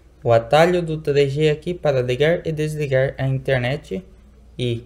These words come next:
fazer pasta de aplicativos como agora. Como o sistema é leve e ele tem um processador não muito forte, o sistema roda liso, porque o Windows Phone é otimizado para processadores mais fracos. Então agora vamos falar das conexões do aparelho.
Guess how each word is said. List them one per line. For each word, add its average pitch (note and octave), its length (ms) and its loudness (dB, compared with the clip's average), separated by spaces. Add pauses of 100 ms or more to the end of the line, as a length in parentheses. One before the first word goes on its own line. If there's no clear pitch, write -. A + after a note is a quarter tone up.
(120)
fazer C3+ 400 0
pasta G#3+ 320 4
de G3 220 -2
aplicativos E3 800 -2
como D#3+ 360 -2
agora. C3 460 2 (1400)
Como A#3 260 -2
o G#3+ 140 2
sistema C3+ 540 -2
é B2 100 2
leve C#3 500 4
e C#3+ 120 -6
ele C#3 240 0
tem C#3 120 -4
um C3 120 0
processador C3 600 0
não D#3 200 2
muito C3 280 -2
forte, F3+ 360 0
o E3+ 40 -8
sistema F3 420 -6
roda E3 260 -2
liso, C3+ 340 -6 (680)
porque - 180 0
o C3 40 4
Windows F3+ 280 0
Phone E3 300 -2
é C3+ 100 0
otimizado D3+ 680 -2
para C3+ 260 0
processadores D3 920 -4
mais C#3+ 240 -4
fracos. - 580 -12 (1080)
Então C#3 340 4
agora E3 260 4
vamos E3+ 280 0
falar E3 260 6
das E3 200 2
conexões E3 540 -2
do D#3 80 2
aparelho. C3+ 420 0